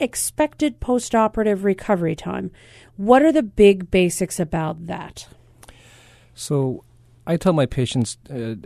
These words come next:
Speaker 2: don't work with a jackhammer and don't shovel manure.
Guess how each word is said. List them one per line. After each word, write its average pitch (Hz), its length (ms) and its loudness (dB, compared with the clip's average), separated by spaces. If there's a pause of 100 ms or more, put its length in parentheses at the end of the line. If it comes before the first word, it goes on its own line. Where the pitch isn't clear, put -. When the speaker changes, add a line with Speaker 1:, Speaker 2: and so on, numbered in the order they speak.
(140)
Speaker 2:
don't 135 200 0
work 139 180 -2
with 120 100 -4
a 104 60 -4
jackhammer 107 580 -4
and 107 80 -2
don't 113 200 -4
shovel 107 300 -4
manure. 104 480 -2